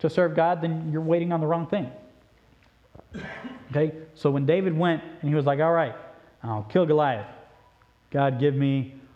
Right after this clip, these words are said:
all the armor I need." <laughs> And, and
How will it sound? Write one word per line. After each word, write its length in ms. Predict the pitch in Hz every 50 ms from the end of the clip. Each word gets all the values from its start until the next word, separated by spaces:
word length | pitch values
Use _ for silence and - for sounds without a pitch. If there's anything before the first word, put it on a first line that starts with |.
| _ _ _ _
all 160 | 113 117 123
the 120 | 135 131 127
armor 260 | 127 127 127 123 123
I 80 | 120
need." 260 | 123 123 110 101 107 107 - - - - - - - _ _ - - -
<laughs> 160 | 165 127 113 - - - - - - - _ _ _ 160
And, 160 | 196 196 170 -
and 240 | 185 196 196 180